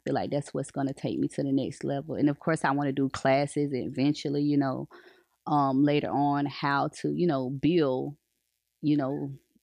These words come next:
stylists up to, so they can have their own. And so they don't have to be behind the chair ten, fifteen, twenty years. Like,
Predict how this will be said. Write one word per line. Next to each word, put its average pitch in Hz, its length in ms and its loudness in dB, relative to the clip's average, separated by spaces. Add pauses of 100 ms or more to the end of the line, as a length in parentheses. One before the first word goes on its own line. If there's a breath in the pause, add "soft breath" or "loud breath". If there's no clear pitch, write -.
stylists 139 800 0
up 151 240 -2
to, 143 200 -2
so 135 200 -2
they 156 140 0
can 143 160 -4
have 143 300 -2
their 156 260 0
own. 135 540 -6
And 147 100 -10
so 151 100 -2
they 147 100 0
don't 170 180 4
have 160 160 2
to 147 80 0
be 147 200 2
behind 139 360 0
the 135 60 -2
chair 147 300 -2
ten, 151 460 2
fifteen, 147 500 -2
twenty 151 300 0
years. 139 540 -4 (360)
Like, - 380 -16